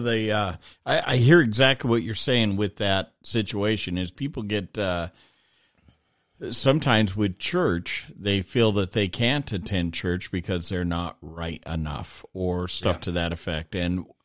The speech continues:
Speaker 1: if you would come into the church, uh, in any, whether it's your, whether it's at your house with your worship,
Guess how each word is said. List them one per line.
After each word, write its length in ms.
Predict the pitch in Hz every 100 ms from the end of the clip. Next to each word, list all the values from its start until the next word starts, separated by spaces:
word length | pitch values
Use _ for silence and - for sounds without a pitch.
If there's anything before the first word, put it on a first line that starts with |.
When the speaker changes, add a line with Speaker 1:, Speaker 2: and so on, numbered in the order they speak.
| -
Speaker 1:
if 240 | 104 -
you 120 | 104
would 220 | 95 87
come 220 | - 117 104
into 220 | 95 90
the 120 | 85
church, 580 | 87 - 104 90 - - - _ _ _ _ -
uh, 260 | 98 90 92
in 160 | 104 98
any, 260 | 113 123
whether 380 | 78 95 90 95
it's 160 | 92 -
your, 500 | 101 104 95 101 98
whether 400 | 92 98 95 92
it's 160 | -
at 60 | 104
your 260 | 92 101 113
house 500 | 98 85 101 - -
with 260 | 87 -
your 100 | 95
worship, 580 | 92 98 95 - 95 -